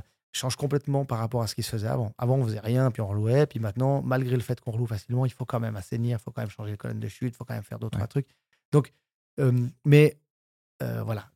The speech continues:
Speaker 1: pour, pour ce qui est dans les zones, euh, attractives, il n'y a pas de souci. À l'extérieur, c'est quand même plus compliqué. Quand tu vas, euh, dans la Broye, quand tu vas, je le dis sans méchanceté, je viens de là-bas, mais
Speaker 2: <laughs>
Speaker 1: euh, vers Payerne, vers Avenches,
Speaker 2: Ouais,
Speaker 1: où,
Speaker 2: hein.
Speaker 1: où ils ont construit, euh, il y a des,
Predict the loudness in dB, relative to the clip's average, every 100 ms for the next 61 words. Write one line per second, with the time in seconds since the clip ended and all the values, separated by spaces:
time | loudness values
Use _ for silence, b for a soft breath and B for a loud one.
0 | _ -4 -2 -2 0 2 6 6 6 6
1 | 6 4 2 0 -2 -6 -6 -4 -2 2
2 | 2 2 -2 -4 -4 -6 -6 -8 4 4
3 | 4 2 2 0 -4 -4 -4 -4 -4 -4
4 | -8 -8 -6 -4 0 4 6 6 4 -2
5 | -6 -6 -6 -6 -6 -4 2 4 4 4
6 | 2 0 -6 -10 -8 -6 -8 -12 _ _
7 | _ -2 0 0 0 0 -2 -2 0 2
8 | 4 6 6 4 2 -2 -4 _ -8 -4
9 | -2 -4 -6 -8 0 2 6 10 10 10
10 | 6 4 0 0 2 4 4 4 8 10
11 | 10 10 6 6 6 6 2 -2 0 2
12 | 4 2 0 -2 -4